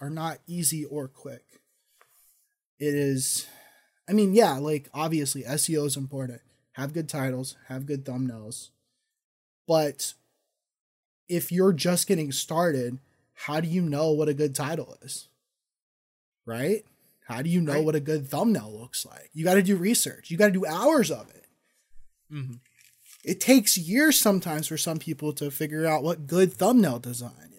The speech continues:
Speaker 1: is. It took a while for me. Like, I, I had some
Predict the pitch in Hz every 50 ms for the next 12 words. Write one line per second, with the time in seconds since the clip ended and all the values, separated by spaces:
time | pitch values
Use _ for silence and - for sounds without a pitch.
0 | - _ - - - 185 180 - 254 262 - 233 233 202 202 226 233 233 233 -
1 | 214 185 170 180 226 254 226 208 - _ _ _ _ _ _ _ - 147 151 151
2 | 156 156 170 185 175 151 180 196 196 240 240 233 220 208 170 160 _ _ _ _
3 | _ _ _ _ - - - 160 151 139 135